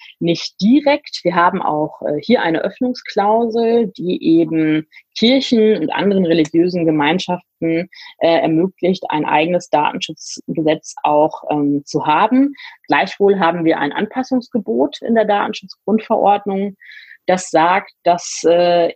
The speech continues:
eben sich das Ganze orientieren muss an der Datenschutz-, ähm,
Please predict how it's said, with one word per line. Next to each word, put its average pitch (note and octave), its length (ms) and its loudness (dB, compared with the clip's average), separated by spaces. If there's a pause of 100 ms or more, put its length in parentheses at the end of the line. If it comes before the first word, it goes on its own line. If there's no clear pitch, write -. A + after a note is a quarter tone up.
(120)
eben F3+ 760 0
sich E3+ 120 -4
das E3+ 200 -4
Ganze F3 320 -2
orientieren E3+ 580 0
muss F3+ 220 -2
an E3 140 -4
der E3 120 4
Datenschutz-, - 880 -4
ähm, D#3 300 -2